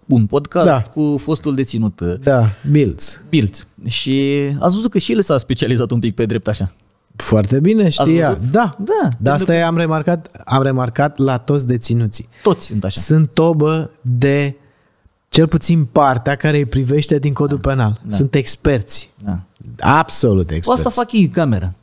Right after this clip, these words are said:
Speaker 1: Fiecare
Speaker 2: A,
Speaker 1: vine cu
Speaker 2: și-și dau
Speaker 1: speța lui,
Speaker 2: seama.
Speaker 1: și-și dă cu speța lui, fiecare,
Speaker 2: A.
Speaker 1: „Bă, dar tu, dar tu ai mai trăit, tu ai mai fost în situația mea, tu cum ai procedat, avocatul tău cum a procedat?” Și uite așa, ei sunt, devin experți pe,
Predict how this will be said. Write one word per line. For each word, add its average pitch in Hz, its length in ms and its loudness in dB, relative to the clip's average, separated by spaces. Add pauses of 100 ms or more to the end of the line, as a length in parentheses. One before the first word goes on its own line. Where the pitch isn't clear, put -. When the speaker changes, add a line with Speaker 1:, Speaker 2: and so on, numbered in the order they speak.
(140)
Speaker 1:
Fiecare 208 400 0
Speaker 2:
A, 147 40 2
Speaker 1:
vine 156 120 2
cu 165 60 0
Speaker 2:
și-și 143 220 -2
dau 151 140 2
Speaker 1:
speța 160 140 0
lui, 170 80 0
Speaker 2:
seama. 147 320 0
Speaker 1:
și-și 127 120 0
dă 175 80 0
cu 151 80 -4
speța 147 360 -2
lui, 160 160 2
fiecare, 156 420 0
Speaker 2:
A. 160 100 0
Speaker 1:
„Bă, 190 80 2
dar 160 100 0
tu, 180 260 -2 (240)
dar 156 260 2
tu 208 200 0
ai 175 80 2
mai 185 120 0
trăit, 202 380 -2 (240)
tu 185 100 -2
ai 185 80 0
mai 185 200 0
fost 196 260 -2
în 170 100 0
situația 139 480 0
mea, 123 140 0
tu 151 120 -2
cum 202 200 0
ai 170 120 2
procedat, 110 500 -2
avocatul 156 340 -2
tău 185 140 0
cum 208 160 2
a 180 60 4
procedat?” 117 500 -4 (280)
Și - 120 -2
uite 208 160 -2
așa, 220 460 -2
ei 226 120 -2
sunt, 214 260 -8
devin 214 480 -2
experți 185 480 -2
pe, 113 460 -2